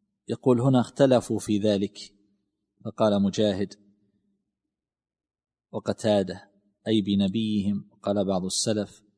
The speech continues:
"هذا أكبر"، إلى آخره، لأن الإمام أهل الحديث هو النبي صلى الله عليه وسلم. وقال ابن زيد:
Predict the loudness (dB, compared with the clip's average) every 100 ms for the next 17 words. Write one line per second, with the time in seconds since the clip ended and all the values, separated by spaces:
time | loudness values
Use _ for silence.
0 | -10 -6 -8 -8 -10 -10 -8 -6 -6 -8
1 | -10 -10 -12 -16 -18 -18 -20 -20 -14 -4
2 | 0 0 -2 -6 -8 -6 -8 -4 -4 -4
3 | -4 -2 -2 -2 -4 _ _ _ _ _
4 | -14 -6 -4 -2 -2 -4 -4 -6 -8 -10
5 | -10 -12 -16 _ _ _ _ _ _ _
6 | _ _ _ -12 -4 -2 0 0 0 0
7 | 0